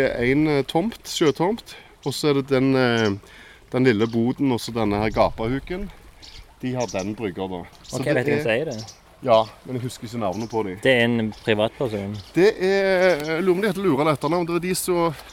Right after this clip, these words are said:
Speaker 1: s-, i sin
Speaker 2: De
Speaker 1: tid solgte ut de tomtene der hele det strekket vi kjørte ned nå,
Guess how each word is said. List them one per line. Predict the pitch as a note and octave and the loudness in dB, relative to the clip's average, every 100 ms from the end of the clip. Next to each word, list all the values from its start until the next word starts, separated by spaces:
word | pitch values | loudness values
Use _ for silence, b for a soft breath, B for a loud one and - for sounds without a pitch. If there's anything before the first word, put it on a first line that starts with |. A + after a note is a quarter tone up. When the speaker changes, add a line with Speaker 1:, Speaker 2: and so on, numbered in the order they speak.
| - | -14
Speaker 1:
s-, | - - | -12 -6
i | E3+ | -4
sin | - E3+ F3 | 0 0 0
Speaker 2:
De | C3 | -2
Speaker 1:
tid | B2+ E3 E3 - | -4 -4 -6 -8
solgte | - - B2+ F2 - E3+ D3+ E3 | -6 -2 -2 -4 -4 0 0 0
ut | E3+ - | -4 -2
de | D#3 | -2
tomtene | - C3 - - D#3 D#3+ | 0 -4 -6 -6 -4 0
der | C#3+ C3 - B B | 0 -2 -6 B B
hele | D3+ B2+ | 0 0
det | D3 | 0
strekket | D3 D#3 C3+ D#3 | -2 -4 -4 -4
vi | |
kjørte | C#3 C3 - C3+ | -2 -2 -2 -2
ned | C3+ | -2
nå, | F#3+ C#3+ | -2 -4